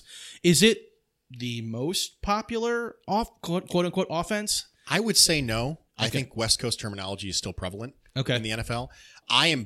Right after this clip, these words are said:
Speaker 2: biased, so th-, now I'm putting on my personal opinion hat now. I personally find it preferable.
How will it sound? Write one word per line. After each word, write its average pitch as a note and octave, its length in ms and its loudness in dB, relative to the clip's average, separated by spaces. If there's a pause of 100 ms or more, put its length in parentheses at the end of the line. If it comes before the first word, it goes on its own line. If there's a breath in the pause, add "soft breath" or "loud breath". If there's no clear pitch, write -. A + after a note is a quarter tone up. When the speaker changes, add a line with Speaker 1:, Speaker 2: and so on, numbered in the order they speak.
Speaker 2:
biased, G#2 600 0 (220)
so A2 280 0
th-, A#2 180 -10
now A#2 240 0 (420)
I'm A2+ 140 -6
putting C#3 240 0
on A#2 160 -4
my G#2+ 140 -2
personal A2+ 400 -2
opinion G#2 320 -6
hat E2 240 -6
now. D2 220 -8 (1160)
I B2 140 6
personally B2+ 460 0
find G#2 200 -2
it F#2+ 80 -6
preferable. D#2+ 420 -10